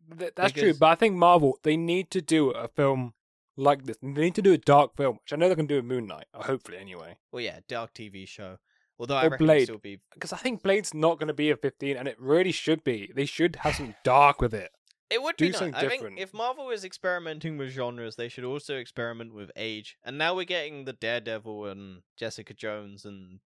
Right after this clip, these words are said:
Speaker 2: Punisher and all of that coming to Disney Plus. Um, maybe it will allow, if the success on those shows goes even higher than it was on Netflix, because it's now Disney has got it all together, and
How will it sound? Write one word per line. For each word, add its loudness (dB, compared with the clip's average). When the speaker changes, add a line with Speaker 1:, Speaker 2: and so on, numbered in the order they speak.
Speaker 2:
Punisher -12
and -16
all -12
of -10
that -8
coming -16
to -18
Disney -14
Plus. -14
Um, -4
maybe -2
it -6
will -4
allow, -2
if -6
the -6
success -8
on -8
those -8
shows -6
goes -4
even -8
higher -10
than -10
it -8
was -6
on -12
Netflix, -8
because -8
it's -18
now -10
Disney -12
has -16
got -4
it -8
all -12
together, -8
and -16